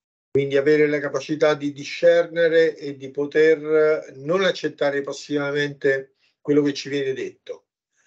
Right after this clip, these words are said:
ma di andarsi a informare su quello che, prima di esprimere un'opinione. La capacità di prendere decisioni, molti di questi bambini sono molto in difficoltà su questo. La capacità di risolvere problemi.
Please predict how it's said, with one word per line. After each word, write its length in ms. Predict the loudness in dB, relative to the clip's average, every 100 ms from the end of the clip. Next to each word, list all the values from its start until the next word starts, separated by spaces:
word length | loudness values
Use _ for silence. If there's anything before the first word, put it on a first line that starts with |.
| _ -6
ma 220 | 0 0
di 140 | 2
andarsi 400 | 0 2 -2 -4
a 20 | -8
informare 640 | -4 -6 -4 -4 -2 -4
su 160 | -6
quello 340 | -4 -2 -2 -4
che, 1300 | -2 0 2 2 2 -2 -8 -12 -14 -14 -18 _ _ -6
prima 260 | 0 0
di 120 | 0
esprimere 500 | -4 -6 -2 0 0
un'opinione. 800 | -2 -4 -8 -14 -12 -14 -16 -20 _ _ _ _ -2
La 180 | 0 2
capacità 560 | 0 -2 -6 -2 -2
di 140 | -2 0
prendere 440 | 0 2 -2 -4
decisioni, 720 | -8 -12 -12 -4 -2 -4 -14 _
molti 320 | -12 -12 -12
di 100 | -14
questi 280 | -10 -10 -10
bambini 460 | -8 -6 -6 -10 -8
sono 180 | -10 -6
molto 280 | -6 -4
in 80 | -6
difficoltà 580 | -6 -12 -4 -4 0 -2
su 220 | -2 -16
questo. 420 | -18 -18 -18 -20 _ _ _ _ _ _ -2
La 80 | 0
capacità 560 | 2 2 0 -2 0 0
di 140 | 0
risolvere 560 | -6 0 0 2 -2 -2
problemi. 600 | -6 -2 0 0 -4